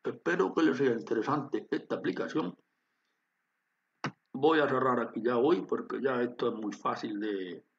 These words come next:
esto no sirve. Ahora vamos a copiar, o copiar no, vamos a poner ese aquí dentro.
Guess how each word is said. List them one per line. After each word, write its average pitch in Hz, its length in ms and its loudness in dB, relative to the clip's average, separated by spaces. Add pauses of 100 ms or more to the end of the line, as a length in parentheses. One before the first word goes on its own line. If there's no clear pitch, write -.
(1500)
esto 143 300 -2
no 104 140 -4
sirve. 147 460 -2 (1300)
Ahora 180 300 6
vamos 170 280 6
a 156 120 6
copiar, 87 500 0 (640)
o 117 180 -2
copiar 127 420 0
no, - 300 -4 (220)
vamos 160 340 2
a - 40 -4
poner 123 280 -2 (2500)
ese - 420 2 (2000)
aquí - 260 0
dentro. 170 580 6